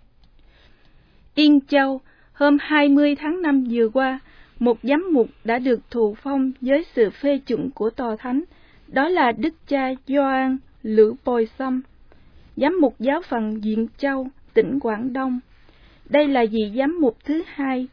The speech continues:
thụ phong tại Trung Quốc từ đầu năm nay với sự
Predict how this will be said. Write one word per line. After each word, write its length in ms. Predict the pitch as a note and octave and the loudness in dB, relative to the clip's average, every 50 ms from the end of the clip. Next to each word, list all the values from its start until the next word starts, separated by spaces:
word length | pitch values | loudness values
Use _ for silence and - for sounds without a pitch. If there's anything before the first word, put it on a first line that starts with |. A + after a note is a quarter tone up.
| _ - | _ 0
thụ 180 | - A#3 G#3 A3 | 2 2 2 2
phong 220 | - C#4+ C#4+ C4+ C4 | 0 -2 -2 -2 -2
tại 240 | - - A3+ G#3 G3+ | -2 -4 -4 -4 -4
Trung 300 | - - C#4+ C#4 C#4 C4 | -4 -2 0 0 0 0
Quốc 140 | C#4+ E4 F#4+ - - - - | -2 -4 -6 -8 -14 -6 2
từ 160 | - B3 A#3 | 4 4 4
đầu 220 | A3 G#3 A#3 A3+ A3 | 4 2 0 0 0
năm 320 | A#3 C4 C#4 C4+ C4+ C4 | 0 0 0 2 2 0
nay 280 | C4 C4 C4 C4+ C4 C4 - - - - _ | 0 0 0 -2 -2 -6 -8 -14 -20 -12 _
với 160 | - C#4 E4 F4+ - | -2 -2 -2 0 2
sự 120 | - A3 | 2 2